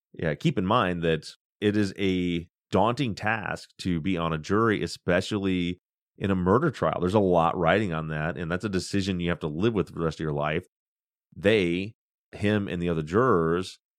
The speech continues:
chose to convict Sandy Melgar and send her away to prison for twenty-seven years. If they're wrong, they just not only sent an innocent woman to prison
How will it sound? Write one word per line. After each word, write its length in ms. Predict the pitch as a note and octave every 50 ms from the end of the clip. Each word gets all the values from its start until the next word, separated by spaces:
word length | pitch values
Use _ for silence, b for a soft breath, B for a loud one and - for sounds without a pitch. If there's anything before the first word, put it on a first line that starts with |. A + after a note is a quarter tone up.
| _ _ _
chose 220 | - - G#2 G#2 F#2
to 60 | G2
convict 340 | D#2+ F#2+ E2 E2 B2 C3+ -
Sandy 200 | - G2 F2+ E2+
Melgar 380 | D#2 D2+ D2 D2+ D2+ E2+ F#2 E2
and 100 | F2 -
send 160 | - G2 G2+
her 60 | G2
away 140 | F2+ F#2 E2+
to 80 | E2
prison 440 | D#2 - - B2 D#3 D3 G#2 F2+ F#2
for 140 | - - F2
twenty-seven 800 | - - - G#2 G#2 G#2 G#2+ G#2 F#2+ - - G#2+ G2 G2+ F2+ E2+
years. 580 | F2 A2 C#3+ E3 C#3 F2+ D2 C2+ C#2 - - _ _ _ _ _ _ _ _ _ _ _ _ _ -
If 200 | - G2 - -
they're 200 | - A#2 A#2+ A2+
wrong, 720 | G2 F2 E2+ F#2+ B2 D#3+ F#3+ E3 F#2+ E2 E2 E2+ F2+ F#2 - _ _ _ _ _ _ _ -
they 120 | G#2 D3
just 220 | D#3+ D3+ A#2+ - -
not 200 | G#2+ G#2 G2+ -
only 260 | G2+ A2 C#3+ D#3 B2+
sent 240 | G#2 - G2+ F#2+ F2+
an 140 | F2 F2 D#2+ -
innocent 420 | G#2+ A#2+ C#3+ D3 - A2 G2 D#2
woman 340 | F#2+ F2 F#2 F#2 F2+ F2+ E2
to 80 | E2 D#2
prison 680 | - - - D3+ G3 G3+ B2+ G2+ F2 D#2+ E2+ G2 A#2